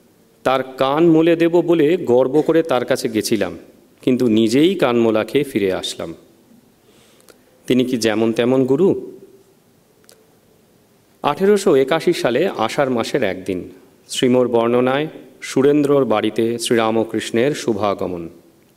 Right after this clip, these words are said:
সুরেন্দ্র একটি মালা কিনে নিয়ে এসেছেন, ইচ্ছা ঠাকুরকে পরাবেন।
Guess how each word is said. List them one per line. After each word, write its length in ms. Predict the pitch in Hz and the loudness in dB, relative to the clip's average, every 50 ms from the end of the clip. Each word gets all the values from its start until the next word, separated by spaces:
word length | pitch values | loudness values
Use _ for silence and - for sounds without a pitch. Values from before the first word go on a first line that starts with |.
| _ _ _ _ _ _ _ _ _ _ _ _ | _ _ _ _ _ _ _ _ _ _ _ _
সুরেন্দ্র 380 | - - 151 143 143 143 139 147 | -4 0 2 2 2 2 2 2
একটি 220 | 147 139 143 151 | 0 2 2 2
মালা 300 | 139 127 117 117 120 127 | 2 2 2 2 0 0
কিনে 260 | 127 - 131 131 131 127 | 0 0 0 2 2 4
নিয়ে 160 | 131 131 131 | 4 2 2
এসেছেন, 500 | 127 - 135 127 - 135 131 131 131 131 131 - - | 0 0 -2 -2 0 0 0 0 0 -2 -4 -6 -6
ইচ্ছা 340 | 120 - - - 120 110 - | -6 -4 -2 -2 -2 -2 -4
ঠাকুরকে 420 | - - 107 - - 104 - - 104 | -4 -8 -8 -6 -8 -6 -4 -4 -4
পরাবেন। 460 | - 110 104 107 113 120 143 147 | -2 0 0 0 2 0 0 -2